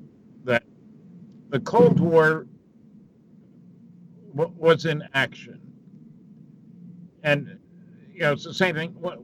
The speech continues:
with the Roswell incident happening. It was perfectly clear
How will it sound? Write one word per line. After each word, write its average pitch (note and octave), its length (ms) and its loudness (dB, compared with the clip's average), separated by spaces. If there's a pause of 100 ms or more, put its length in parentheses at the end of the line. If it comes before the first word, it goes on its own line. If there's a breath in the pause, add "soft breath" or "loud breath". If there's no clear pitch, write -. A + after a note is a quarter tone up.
(260)
with F3 160 -4
the F3 80 -4
Roswell E3+ 600 2
incident C3+ 540 -8
happening. A#2+ 720 -4 (1120 loud breath)
It D#3+ 160 -2
was - 180 -2
perfectly F3+ 640 -4
clear G#2+ 800 -8